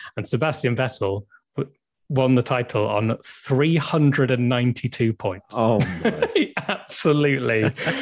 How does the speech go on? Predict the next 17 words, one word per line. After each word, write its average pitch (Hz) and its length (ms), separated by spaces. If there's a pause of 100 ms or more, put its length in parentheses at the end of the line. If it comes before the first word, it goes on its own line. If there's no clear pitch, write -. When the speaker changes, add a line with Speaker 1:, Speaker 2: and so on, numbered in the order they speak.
(140)
Speaker 2:
<laughs> - 420
Speaker 1:
dominated, 107 880 (380)
uh, 113 140
to - 160
say 110 200
the 107 100
least. 101 440
So, 98 360 (500)
but 107 260
yeah, 110 240
Jenson 113 340
Button 104 240
was, 101 260
was 98 220
great 104 260
that 110 160
year, 98 240